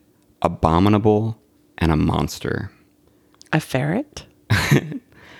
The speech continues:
Speaker 1: This beautiful creature was responsible for the first known deadly incident at the White House.
Speaker 2: What? Oh.
Speaker 1: Do you know what it is?
Speaker 2: I think I do, but I don't want to ruin it.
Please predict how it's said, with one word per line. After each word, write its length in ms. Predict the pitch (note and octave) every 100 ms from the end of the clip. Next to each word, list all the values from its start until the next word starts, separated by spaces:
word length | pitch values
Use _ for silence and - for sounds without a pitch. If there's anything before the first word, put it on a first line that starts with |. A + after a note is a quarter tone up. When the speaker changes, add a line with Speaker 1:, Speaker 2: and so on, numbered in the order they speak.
| - -
Speaker 1:
This 300 | G#2+ A2+ A#2
beautiful 540 | A2 G#2 G#2+ A#2 - A2
creature 520 | - F2+ G2 F#2+ F2
was 180 | E2+ F2 F2
responsible 580 | - F2 F2 - F2
for 160 | - F#2+
the 100 | F#2
first 440 | - - F#2+ -
known 380 | F2+ F2 F2 E2
deadly 480 | - E2 E2 F2 E2
incident 580 | - F2 - - F2 -
at 160 | - F2
the 60 |
White 220 | E2+ - -
House. 380 | - - - - - C#3+
Speaker 2:
What? 460 | - F#3+ - _ - - - - - - - - -
Oh. 920 | F#3+ G3+ G#3 A3+ G#3+ G3+ G3 G3+ -
Speaker 1:
Do 80 | F#2+
you 60 |
know 80 | F2+
what 120 | F2+
it 80 | F2
is? 300 | G#2 F3+ - - _ _ _ _
Speaker 2:
I 100 | F3+
think 280 | F3 G#3 G#3+
I 120 | C4
do, 200 | - A#3+
but 140 | B3 E3
I 40 |
don't 100 | F#3
want 120 | F#3
to 60 | F#3
ruin 300 | D#3+ F#3 F3+
it. 240 | D#3+ F#3